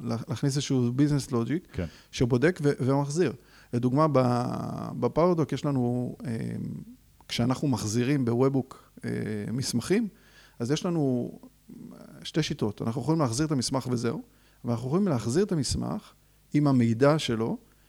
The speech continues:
Speaker 1: ולהמתין. זאת אומרת, לתת לצד של האוטומציה או לצד של ה-A P I, להתחיל לבדוק דברים. אם אני אקח דוגמה מלקוח שלנו,
Speaker 2: מה, רגע, או-,
Speaker 1: כן.
Speaker 2: תסביר עוד פעם,
Speaker 1: אה,
Speaker 2: כאילו.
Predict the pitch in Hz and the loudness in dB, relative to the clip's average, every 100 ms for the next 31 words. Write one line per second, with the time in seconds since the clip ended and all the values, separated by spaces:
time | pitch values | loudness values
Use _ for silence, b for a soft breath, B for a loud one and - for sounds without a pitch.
0 | b 123 123 120 117 147 110 - _ b | b 2 4 4 2 0 0 -4 _ b
1 | b b - - 127 127 127 117 - - | b b -16 -4 2 4 4 2 -6 -14
2 | - 120 117 160 165 143 120 113 110 - | -2 0 2 0 2 2 2 2 -2 0
3 | 147 139 139 123 113 - 113 175 - 131 | 2 2 2 2 2 0 0 0 -2 -2
4 | 117 117 117 - 113 120 135 - 123 120 | 0 -2 -4 -4 -6 -4 -2 0 0 0
5 | 139 170 214 - 160 - 180 123 147 139 | -2 -2 -2 -2 -4 0 0 2 2 2
6 | 117 - 123 - - 139 139 131 147 127 | -6 -8 -12 -18 -10 -4 -2 -2 -2 -2
7 | 127 160 147 117 - 196 - 160 156 160 | 0 0 2 0 2 0 0 -2 0 -2
8 | 202 b b 117 120 120 104 82 113 - | -6 b b -6 -2 -2 -2 -4 -6 2
9 | 139 123 101 - 82 - 139 87 | 4 4 0 -8 -10 -4 -2 -2